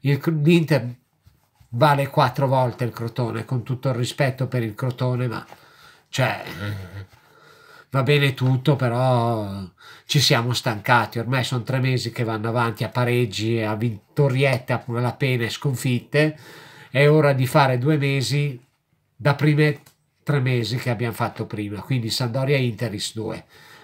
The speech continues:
Non me ne vogliano i tifosi doriani, poi probabilmente sbaglierò perché come al solito faranno i fessi,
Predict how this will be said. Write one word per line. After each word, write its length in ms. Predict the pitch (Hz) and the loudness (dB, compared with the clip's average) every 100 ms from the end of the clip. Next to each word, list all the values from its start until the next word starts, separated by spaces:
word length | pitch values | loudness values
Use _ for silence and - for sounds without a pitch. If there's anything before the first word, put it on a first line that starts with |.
| _ | _
Non 180 | - 156 | 2 2
me 80 | 143 | 4
ne 140 | 135 | 2
vogliano 400 | 131 147 135 127 | 2 4 2 0
i 40 | 117 | -2
tifosi 400 | 131 - 143 151 | -4 0 0 2
doriani, 520 | 202 214 170 156 123 | 2 4 4 4 4
poi 160 | 147 127 | 2 2
probabilmente 500 | 131 131 147 127 120 | 0 2 0 0 -4
sbaglierò 560 | 107 127 127 139 131 | 0 2 4 4 2
perché 280 | 127 113 117 | 0 -4 -4
come 240 | 131 120 | -4 -4
al 80 | 120 | -4
solito 440 | - 151 123 113 113 | 2 2 2 -2 -4
faranno 360 | 135 120 123 | -2 -2 0
i 60 | 147 | 0
fessi, 640 | 127 110 - - 160 165 | 0 -4 -6 0 2 2